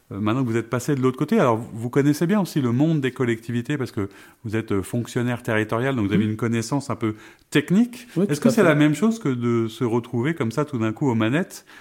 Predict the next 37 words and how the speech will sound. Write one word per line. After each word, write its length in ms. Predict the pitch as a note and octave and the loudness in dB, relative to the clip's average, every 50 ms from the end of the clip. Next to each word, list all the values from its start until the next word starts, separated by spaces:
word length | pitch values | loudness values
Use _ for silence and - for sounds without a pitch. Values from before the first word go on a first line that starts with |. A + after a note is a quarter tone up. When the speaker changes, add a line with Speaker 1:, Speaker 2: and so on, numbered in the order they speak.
| - _ | -10 _
Speaker 1:
même 200 | C3+ C#3+ E3+ F3+ | 0 2 2 2
si 120 | E3 - D3+ | 2 2 0
on 80 | C3+ C3 | 0 0
sait 220 | - - E3+ E3+ | 0 0 -2 -2
comment 240 | E3+ D3+ C3 C3 C3 | 0 -2 -2 -2 -2
ça 160 | - - A2+ | -2 -4 -4
fonctionne 420 | - - A#2 G#2+ - - C3+ C3 | -2 -2 -4 -4 -4 -4 -2 -2
une 80 | A#2 G#2 | -2 -2
collectivité ? 440 | - A2+ A2 G#2+ - C3+ C3+ - A3 | 0 0 0 0 -2 -2 -2 0 0
Parce 120 | G3 - - | -2 0 0
que 180 | D3 C3 B2 - - - - - - _ | 0 0 0 0 -6 -20 -20 -20 -20 _
ce 140 | - - - | -20 -14 -4
qu'on 180 | - C#3+ C3+ C#3 | 0 2 4 4
oublie, 380 | C#3+ C#3 C3+ D#3+ G#3+ B3 A#3+ - - - - _ - - _ _ - | 4 4 4 6 6 4 4 2 -2 -14 -20 _ -20 -20 _ _ -18
c'est 180 | - - B2 A2 | -10 -6 -6 -4
qu'on 160 | - A#2+ A#2+ | -2 0 2
devient 320 | A#2+ A#2 A2+ A2+ B2+ B2+ C3+ | 2 2 2 2 2 2 2
maire 220 | D3 D3+ D3 B2+ | 2 2 2 2
un 140 | B2 A#2+ A#2+ | 2 2 2
jour, 200 | D#3 G#3+ A3+ G3 | 2 2 2 2
mais 160 | C#3 B2 A#2+ | 2 0 0
qu'on 320 | A#2+ - B2 A2+ A2 G#2+ | -2 0 0 0 2 0
n'est 100 | G#2+ A2 | 0 0
pas 120 | G#2 C#3 A#2+ | 0 -2 -4
forcément 380 | - A#2+ - - A#2 A2 G#2+ | -4 -4 -4 -2 -2 0 -2
préparé 480 | G2+ - - B2 A2+ - D3 F3+ A3+ G#3+ | -2 -4 -4 -4 -2 -2 -2 -2 -2 -2
à 80 | E3 A#2+ | -2 -2
l'être 240 | A2 A#2 - - | -2 -4 -4 -4
en 80 | A2+ G2 | -4 -2
vrai. 160 | F#2 F#2+ G#2 - - - _ _ _ _ _ _ _ _ | -2 -4 -6 -8 -14 -20 _ _ _ _ _ _ _ _
Speaker 2:
Ah, 80 | - B2 | 0 0
mais 80 | B2+ A#2+ | 2 2
on 80 | A2+ | 2
l'est 120 | A2 A2 G#2+ | 0 0 -2
pas 160 | G#2+ - A2+ | -2 -2 -2
du 120 | A#2 A2 G#2 | 0 -2 -4
tout. 220 | - - A#2+ D3+ | -4 -4 -6 -6